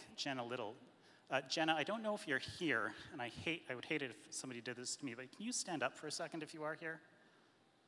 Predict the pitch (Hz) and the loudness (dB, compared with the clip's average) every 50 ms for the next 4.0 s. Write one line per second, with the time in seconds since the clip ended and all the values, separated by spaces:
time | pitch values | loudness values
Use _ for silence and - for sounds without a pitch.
0 | _ _ _ _ _ - - - - - - - - - - - - - - - | _ _ _ _ _ -20 -20 -20 -20 -20 -20 -20 -20 -20 -20 -20 -20 -20 -20 -4
1 | - - 160 170 170 151 - - 127 104 104 95 95 - - - - - - - | 4 8 10 10 10 10 8 6 4 2 0 0 0 -2 -2 -4 -8 -16 -18 -16
2 | - - - - - - - - - - - - - - - 185 214 254 254 208 | -16 -16 -16 -16 -16 -16 -18 -18 -18 -20 -20 -6 0 4 6 6 6 6 4 6
3 | 202 185 180 214 - - - - - - - - - - - - - - 139 | 6 6 8 6 6 4 2 0 -2 -6 -8 -8 -8 -8 -8 -6 -2 0 0